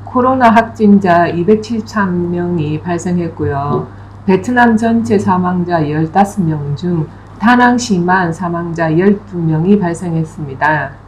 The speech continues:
그리고 코로나 십구 팬데믹의 영향으로 베트남에서 영업 중단, 폐업하는 사업체가 속출하고 있는 상황입니다. 베트남에서 올 들어 칠월까지 일시 영업 중단하거나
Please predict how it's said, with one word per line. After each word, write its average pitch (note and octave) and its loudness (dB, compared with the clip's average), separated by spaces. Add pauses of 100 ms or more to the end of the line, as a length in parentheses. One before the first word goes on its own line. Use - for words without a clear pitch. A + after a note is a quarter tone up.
(520)
그리고 F3+ 4
코로나 C4 2
십구 A3 -2
팬데믹의 A#3 2
영향으로 E3 2 (260)
베트남에서 F#3+ 4 (140)
영업 G#3+ 4
중단, D#3+ 2 (120)
폐업하는 G3+ 2
사업체가 F3 0
속출하고 F3+ 0
있는 D3+ -2
상황입니다. D3 -4 (800)
베트남에서 G3+ 4
올 G3+ 6
들어 F3+ 4
칠월까지 F#3+ 2
일시 A3+ 0
영업 A3+ 2
중단하거나 F3 0